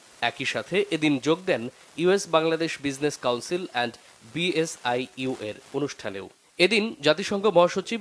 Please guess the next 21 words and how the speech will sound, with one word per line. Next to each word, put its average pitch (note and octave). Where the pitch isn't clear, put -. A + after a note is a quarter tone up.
অ্যান্থনি C#3
গুতেরেস, C#3
নেদারল্যান্ডসের D#3
প্রধানমন্ত্রী B2
ডিক C3+
স্ক্রফ, F3+
আন্তর্জাতিক F#3
অপরাধ C#3
ট্রাইব্যুনাল C#3+
আইসিসির C#3+
প্রসিকিউটর D#3+
করিম D#3+
এ -
এ -
খান, D3+
জাতিসংঘ F#3
রিফিউজি F#3+
বিষয়ক E3
হাই C3
কমিশনার C3+
ফিলিপ্পো E3